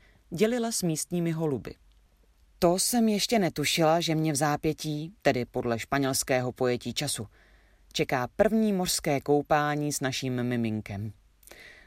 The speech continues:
Sice jsem právě uháněla s kočárkem směrem k hotelu a pravidelnému večernímu rituálu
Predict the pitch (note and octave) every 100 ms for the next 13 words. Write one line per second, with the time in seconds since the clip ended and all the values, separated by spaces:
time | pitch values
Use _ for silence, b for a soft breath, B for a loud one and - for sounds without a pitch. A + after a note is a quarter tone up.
0 | B - F#3+ E3+ E3 C#3+ C3 B2+ B2 -
1 | D3+ D3+ C#3+ C#3 C3 - D3 - C3+ B2+
2 | C3+ B2+ - B2+ A#2+ A#2 B2 C#3+ C#3 B2+
3 | - B2+ C3+ B2+ C3+ C3 C3 B2+ B2+ B2+
4 | - C3+ C3 B2+ B2+ B2+ B2 C3+ B2+ B2+